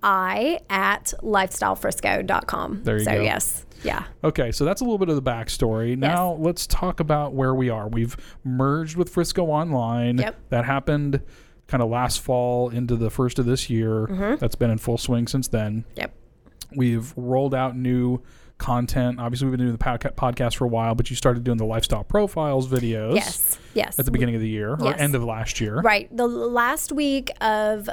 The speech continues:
Speaker 1: um, twenty seventeen, we sat down with, uh, Jeff Tchaikovsky. He was our first lifestyle profiles video, and he is the man behind all the lights in Frisco Square.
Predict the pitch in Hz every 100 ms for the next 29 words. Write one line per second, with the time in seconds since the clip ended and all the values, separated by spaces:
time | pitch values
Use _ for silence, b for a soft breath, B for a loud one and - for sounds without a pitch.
0 | - 208 202 196 196 202 - - 226 214
1 | 233 208 202 - 214 196 190 202 220 214
2 | 208 202 202 - 208 202 202 202 208 202
3 | 196 196 - 196 196 190 202 196 - 214
4 | - 196 - - 208 226 233 220 196 190
5 | 196 214 196 214 - 202 202 202 220 190
6 | - 180 - 190 185 180 196 185 180 185
7 | 214 208 202 202 202 196 208 202 196 202
8 | 202 190 202 196 196 196 202 214 202 196
9 | - 220 202 196 233 233 214 202 196